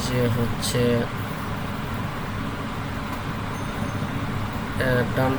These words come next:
পাশে সোনারামপুরের একটা, আহ, লাস্ট, লাস্ট যে সোনারামপুর, এটার একটা কবরস্থান আছে এবং সামনে একটা ব্রিজ আছে। ব্রিজটা পর্যন্ত কিন্তু সোনারামপুরের শেষ মাথা, অর্থাৎ, আহ,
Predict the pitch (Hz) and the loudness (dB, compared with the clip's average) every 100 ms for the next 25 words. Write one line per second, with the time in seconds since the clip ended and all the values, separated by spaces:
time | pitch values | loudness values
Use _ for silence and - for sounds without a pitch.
0 | - 123 - 120 131 127 127 127 - 131 | 4 4 4 2 2 2 2 2 0 0
1 | 131 123 104 127 123 120 135 117 117 120 | 0 0 2 4 4 4 4 4 4 4
2 | 117 120 120 113 - - - - - - | 2 2 4 4 2 0 -2 0 0 0
3 | - - 123 127 - 135 131 143 139 131 | 0 0 4 4 4 2 2 4 4 4
4 | 127 156 165 131 127 113 117 123 135 143 | 4 4 4 2 2 0 2 2 4 2
5 | - 143 143 208 185 147 139 147 143 131 | 4 2 4 4 4 4 4 4 4 2
6 | 107 123 - 139 139 131 113 - 107 - | 2 0 4 4 6 4 2 0 -2 -2
7 | - - - - - 123 139 143 156 147 | -2 -2 -2 -2 0 4 4 4 2 4
8 | 151 156 156 156 156 - - 143 143 143 | 2 2 2 0 2 0 2 2 4 2
9 | 139 - 160 196 240 - 143 - 147 147 | 2 2 4 2 2 4 4 4 4 2
10 | - 185 147 139 165 - - - - - | 6 6 6 4 4 4 0 0 0 0
11 | - 127 | 2 4